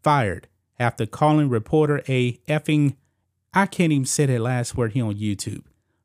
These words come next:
Uh, Mick, when we had the member stream, we actually cut a video, and he actually said the word, and, uh, it got demonetized. We're not gonna get demonetized right now. But let's read some of this, guys. Someone at E S P N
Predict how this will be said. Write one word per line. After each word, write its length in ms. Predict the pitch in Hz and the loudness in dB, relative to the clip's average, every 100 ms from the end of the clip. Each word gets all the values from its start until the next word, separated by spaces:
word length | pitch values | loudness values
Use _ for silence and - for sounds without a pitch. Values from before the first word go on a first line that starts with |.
| - | -4
Uh, 140 | 113 | -2
Mick, 320 | 110 147 170 | 0 0 2
when 100 | 151 135 | 0 0
we 80 | |
had 180 | 131 131 | 2 0
the 60 | 117 | 0
member 200 | 143 147 | -2 -2
stream, 280 | - 156 147 | -2 -2 0
we 80 | |
actually 200 | 120 - | 0 -4
cut 180 | - 135 | -4 -2
a 240 | 113 107 107 | 0 -2 -2
video, 520 | 117 139 147 147 143 _ _ _ _ _ _ _ _ | -2 0 0 -2 -4 _ _ _ _ _ _ _ _
and 140 | 113 110 | -4 0
he 120 | 143 | 2
actually 240 | 135 131 | 0 -2
said 280 | 117 147 139 | -2 -2 0
the 80 | 135 | 0
word, 320 | 143 143 143 | 0 0 -2
and, 160 | 135 123 | -2 -2
uh, 300 | 117 117 110 - _ _ - | -2 -2 -4 -8 _ _ -8
it 60 | |
got 200 | 123 123 | 0 0
demonetized. 960 | 110 120 113 98 98 - 104 104 104 - _ _ _ _ _ _ | 2 2 2 0 -2 -4 -4 -4 -6 -8 _ _ _ _ _ _
We're 80 | 120 | -2
not 180 | 147 180 | 0 2
gonna 160 | 170 | 0
get 160 | 151 143 | 0 0
demonetized 720 | 143 139 123 120 - 113 104 | 2 2 2 0 -2 -2 -2
right 160 | 107 101 | -4 -4
now. 220 | 98 95 _ _ _ _ _ _ _ _ _ _ | -6 -10 _ _ _ _ _ _ _ _ _ _
But 120 | 139 | 2
let's 200 | 180 214 | 4 4
read 160 | 220 185 | 2 2
some 140 | 165 | 2
of 60 | 151 | 2
this, 120 | 127 | 0
guys. 280 | 143 123 117 | 0 0 -2
Someone 480 | - 202 220 220 196 | 0 2 4 2 2
at 180 | - | 0
E 160 | 196 190 | 0 0
S 220 | 165 - | 0 -2
P 280 | - 160 147 | -2 0 2
N 260 | 110 92 | 0 -6